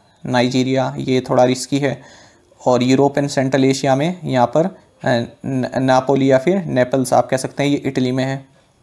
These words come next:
अब देख लेते हैं प्रीवियस असाइनमेंट क्वेश्चंस के आंसर। लॉर्ड and तेल अवीव cities are in which country? Israel। Mount Sinabung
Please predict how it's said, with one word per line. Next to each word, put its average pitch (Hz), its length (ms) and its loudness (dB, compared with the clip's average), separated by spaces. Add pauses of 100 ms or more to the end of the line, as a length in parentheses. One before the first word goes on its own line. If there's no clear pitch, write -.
(1700)
अब 151 120 2
देख 165 140 0
लेते 180 200 2
हैं 226 140 0
प्रीवियस 156 320 2
असाइनमेंट 147 420 -2
क्वेश्चंस - 400 -6
के - 80 -2 (140)
आंसर। - 320 -4 (1160)
लॉर्ड 143 320 4
and 160 360 0 (320)
तेल 196 200 2
अवीव 131 420 2 (160)
cities 156 420 0
are 139 180 4
in 147 160 0
which 143 200 -4
country? 147 320 0 (540)
Israel। 151 380 2 (1160)
Mount 180 360 4
Sinabung 170 440 0